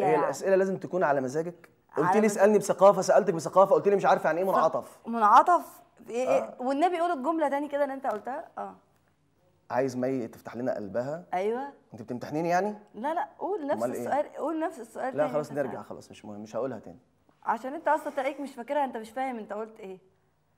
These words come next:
Speaker 1: أنت لميت كلمتين كده مع بعض و-
Speaker 2: عشان كده الناس بتحبك قوي على فكرة، ما دام ده أسلوبك و-، ودي علاقاتك، عشان كده الناس فعلا بتحبك.
Speaker 1: الحمد لله، ربنا، أنا أمي داعية لي أصلي. أمي كانت دايما تقول لي: "روحي ربنا يحبب فيكي خلقه"، بس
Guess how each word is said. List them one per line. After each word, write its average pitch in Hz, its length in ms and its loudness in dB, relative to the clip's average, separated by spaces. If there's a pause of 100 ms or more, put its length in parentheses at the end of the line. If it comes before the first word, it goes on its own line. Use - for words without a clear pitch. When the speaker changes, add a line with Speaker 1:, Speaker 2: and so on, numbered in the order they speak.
(220)
Speaker 1:
أنت - 100 -10
لميت 226 460 -6
كلمتين 220 400 -10
كده 196 480 -10
مع 185 180 -18
بعض 208 320 -12
و- 202 180 -20 (1400)
Speaker 2:
عشان 160 200 -6
كده 180 160 0
الناس 170 200 0
بتحبك 143 420 -4
قوي 135 140 2
على 104 140 -2
فكرة، 110 240 -8
ما 107 120 -6
دام 123 140 -6
ده 123 100 -2
أسلوبك 156 540 -8
و-، - 20 -10
ودي 110 360 -4
علاقاتك، 151 520 -2
عشان 120 180 -12
كده 139 140 -4
الناس 127 260 -8
فعلا 120 260 -4
بتحبك. - 160 -12
Speaker 1:
الحمد 202 260 -12
لله، 170 380 -16 (180)
ربنا، 196 520 -8
أنا 196 300 -8
أمي 233 180 -10
داعية 196 300 -4
لي 185 140 -12
أصلي. - 260 -20 (360)
أمي 214 160 -12
كانت 208 140 -12
دايما 208 140 -10
تقول 214 160 -12
لي: 214 60 -12
"روحي 214 140 -16
ربنا 196 380 -10
يحبب 202 360 -10
فيكي 208 240 -20
خلقه"، 185 300 -10
بس 180 140 -20